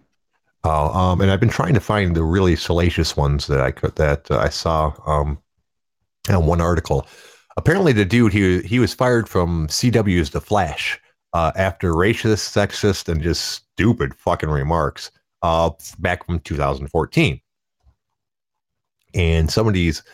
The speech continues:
eh, but the thing is, normally I'm very much against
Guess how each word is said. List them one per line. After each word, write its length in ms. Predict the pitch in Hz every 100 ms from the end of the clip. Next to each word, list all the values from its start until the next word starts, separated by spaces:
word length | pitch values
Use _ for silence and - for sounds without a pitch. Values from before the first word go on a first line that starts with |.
| - - - _ _ _ -
eh, 100 | 110
but 300 | 101 - 113
the 60 |
thing 240 | 107 123 117
is, 200 | 101 -
normally 420 | 95 131 131 101
I'm 220 | 90 85
very 220 | 80 98
much 320 | 90 92 - -
against 440 | 90 90 87 -